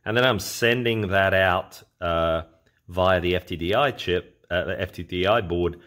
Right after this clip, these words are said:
back to the, uh, to the laptop here, and you can see the, uh, G P S signal coming through here. Now, when you first start up a, a G P S thing, the first thing,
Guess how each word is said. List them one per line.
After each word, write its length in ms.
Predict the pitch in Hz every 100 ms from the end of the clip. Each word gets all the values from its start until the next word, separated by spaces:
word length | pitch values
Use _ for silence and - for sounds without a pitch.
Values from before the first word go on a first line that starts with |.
| _ _
back 380 | 101 101 - -
to 340 | - 101 98
the, 380 | 90 92 87 82
uh, 200 | 82 80 78 - - - _ - -
to 260 | - 92
the 180 | 90 87 -
laptop 520 | 101 127 - 131 -
here, 300 | 147 175 254 - - _ _ -
and 360 | 92 95 92
you 100 | 95
can 140 | 98 95
see 320 | - 101 92 87
the, 100 | 90 85 85
uh, 80 | 82
G 260 | 78 87 92
P 240 | 92 87
S 120 | 82
signal 400 | - 92 82 85
coming 320 | 78 80 78
through 280 | 76 - 82
here. 280 | 76 87 67
Now, 260 | 80 101 104 - - - _
when 160 | 156
you 80 | 220
first 420 | 165 - 175 180
start 300 | - 160 147
up 200 | 143 135
a, 260 | 120 107 104
a 40 | 92
G 240 | 92 110
P 200 | - 110
S 140 | 101 -
thing, 160 | 110
the 60 | 98
first 260 | 127 123
thing, 320 | - 110 107